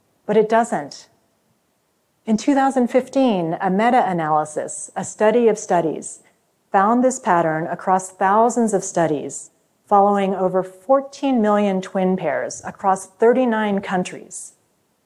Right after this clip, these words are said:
They measured over seventeen thousand outcomes, and the researchers concluded that every single one of those outcomes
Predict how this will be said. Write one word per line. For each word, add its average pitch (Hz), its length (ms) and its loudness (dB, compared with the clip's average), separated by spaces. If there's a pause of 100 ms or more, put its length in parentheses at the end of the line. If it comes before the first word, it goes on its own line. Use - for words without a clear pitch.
(420)
They 220 120 2
measured 233 340 4
over 208 300 2
seventeen 233 920 0
thousand 208 640 2
outcomes, 170 840 -6 (120)
and 190 140 -2
the 185 80 0
researchers 233 580 -2
concluded 170 640 0 (340)
that - 300 -4
every 277 420 0
single 226 380 0
one 185 160 0
of 185 120 -2
those 185 200 2
outcomes 156 720 -6